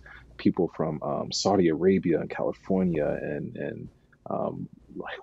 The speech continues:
where, where else? It was Ghana. It was really, really cool, Sherry. I mean, it was, it was awesome. It was mind-blowing that so many people across the world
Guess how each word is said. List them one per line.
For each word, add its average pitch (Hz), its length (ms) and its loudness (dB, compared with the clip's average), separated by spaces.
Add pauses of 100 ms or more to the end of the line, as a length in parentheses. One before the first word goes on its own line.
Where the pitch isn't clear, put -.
where, 78 280 0
where 82 200 2
else? - 180 -2
It 80 40 0
was 71 100 -2
Ghana. 90 340 2
It 110 80 12
was 165 160 12
really, 117 380 12
really 104 260 12
cool, 92 240 10
Sherry. 82 240 6
I 85 60 8
mean, 87 420 2
it 90 60 8
was, 87 320 6
it - 20 4
was 90 140 8
awesome. 87 300 8
It - 60 -14
was - 80 -16
mind-blowing 90 560 0
that - 200 2
so 180 120 -2
many 175 140 0
people - 260 -4
across - 240 2
the - 100 -6
world 78 260 4